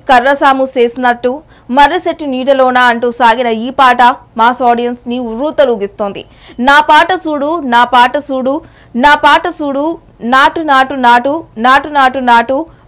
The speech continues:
వీర నాటు, ఊర నాటు అంటూ ఎన్టీఆర్, రామ్ చరణ్ మాస్ స్టెప్పులతో దుమ్ము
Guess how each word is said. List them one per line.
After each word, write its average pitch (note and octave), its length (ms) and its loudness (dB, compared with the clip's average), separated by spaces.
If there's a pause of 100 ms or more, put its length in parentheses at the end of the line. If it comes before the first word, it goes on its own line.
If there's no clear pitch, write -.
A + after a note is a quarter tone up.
(120)
వీర E4 180 0 (140)
నాటు, C4+ 260 0 (320)
ఊర D#4 240 0
నాటు C4+ 320 2
అంటూ A#3+ 240 0 (220)
ఎన్టీఆర్, D4+ 440 2 (100)
రామ్ C4 240 0
చరణ్ C4+ 280 0 (140)
మాస్ E4 240 2
స్టెప్పులతో C4+ 440 0 (200)
దుమ్ము D4+ 320 -4